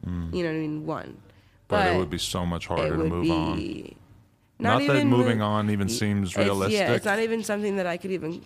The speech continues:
Speaker 2: fathom right now, 'cause you have to think about it. Even if I was to think about, like,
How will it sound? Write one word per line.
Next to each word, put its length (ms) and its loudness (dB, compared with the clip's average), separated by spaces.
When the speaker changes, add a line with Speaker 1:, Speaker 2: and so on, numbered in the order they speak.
Speaker 2:
fathom 540 -4
right 220 -4
now, 240 -6
'cause 160 -10
you 60 -2
have 80 -10
to 40 -20
think 160 -6
about 220 -6
it. 220 -12
Even 320 -6
if 180 -8
I 100 -6
was 760 -8
to 100 -10
think 280 -6
about, 440 -6
like, 460 -8